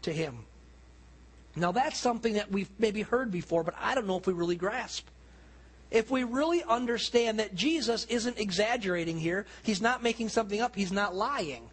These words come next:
He's not just saying something for the sake of saying it. He's saying, "Listen, if you do this to someone else, you are actually doing it to me. If you give to someone else,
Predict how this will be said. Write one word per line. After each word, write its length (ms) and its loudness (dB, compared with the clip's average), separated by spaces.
He's 160 2
not 160 0
just 200 0
saying 300 2
something 380 0
for 80 0
the 100 0
sake 240 0
of 80 2
saying 280 0
it. 100 -4
He's 260 4
saying, 340 2
"Listen, 580 0
if 240 0
you 240 2
do 500 2
this 560 -4
to 100 -2
someone 400 -2
else, 520 -4
you 180 2
are 100 -4
actually 600 -2
doing 500 -2
it 240 -10
to 140 -6
me. 260 -6
If 220 0
you 120 0
give 680 -2
to 100 -2
someone 380 -2
else, 420 -6